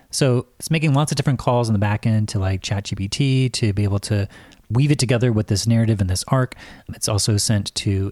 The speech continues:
a text-to-speech to be able to generate a whole audio narrative aspects to it. And then some of these prompts that are then also fed into Stable Diffusion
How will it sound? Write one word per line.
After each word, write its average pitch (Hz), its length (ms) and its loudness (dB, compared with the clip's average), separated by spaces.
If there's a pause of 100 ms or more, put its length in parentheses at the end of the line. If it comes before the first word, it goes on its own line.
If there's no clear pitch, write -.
a 98 280 -6 (140)
text-to-speech - 800 -2
to 123 120 0
be 110 120 2
able 107 140 2
to 110 120 -2
generate 104 380 2
a - 40 -6
whole 98 400 0
audio 160 280 2
narrative 151 400 0
aspects - 380 -2
to 131 140 0
it. 123 160 0 (340)
And 123 140 2
then 113 160 4 (120)
some - 180 0
of 110 40 2
these 95 100 0
prompts 107 320 -2
that 101 100 2
are 101 60 2
then 101 200 2
also 139 280 -2
fed 113 180 0
into 104 340 0
Stable 101 280 -2
Diffusion 131 500 0